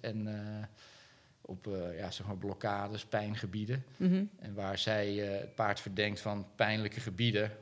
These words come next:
Speaker 1: werd zo'n paard eerst doorgestuurd weer naar collega's voor diagnostiek. Want ons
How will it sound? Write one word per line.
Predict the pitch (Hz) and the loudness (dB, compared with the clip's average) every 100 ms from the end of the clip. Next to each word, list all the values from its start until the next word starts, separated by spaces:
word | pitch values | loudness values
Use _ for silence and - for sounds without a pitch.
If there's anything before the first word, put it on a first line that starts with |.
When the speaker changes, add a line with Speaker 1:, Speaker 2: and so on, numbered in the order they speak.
| - _ _ _ _ | -20 _ _ _ _
Speaker 1:
werd | 104 98 | -4 -2
zo'n | 110 | -2
paard | - 101 104 | 2 2 2
eerst | 104 95 | 0 0
doorgestuurd | 107 104 98 - 107 104 95 | 0 0 0 -4 -2 -2 -2
weer | 104 101 - | -2 -4 -8
naar | 107 98 | -6 -4
collega's | 110 101 107 104 110 92 | -2 0 2 0 -4 -6
voor | 101 90 | -8 -6
diagnostiek. | 101 101 104 104 127 117 - _ - - - _ | -6 -4 -4 -2 -2 -2 -8 _ -20 -20 -20 _
Want | 101 | -4
ons | 104 101 - - | -2 -2 -4 -6